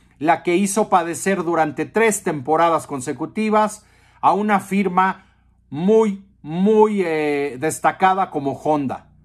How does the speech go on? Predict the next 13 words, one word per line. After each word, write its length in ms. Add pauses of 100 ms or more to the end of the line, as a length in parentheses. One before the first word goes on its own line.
(260)
De 120
dos 200
mil 200
quince 300
a 60
dos 160
mil 180
dieciocho, 680 (480)
el, 800
el 220
fabricante 600
japonés 580
padeció 760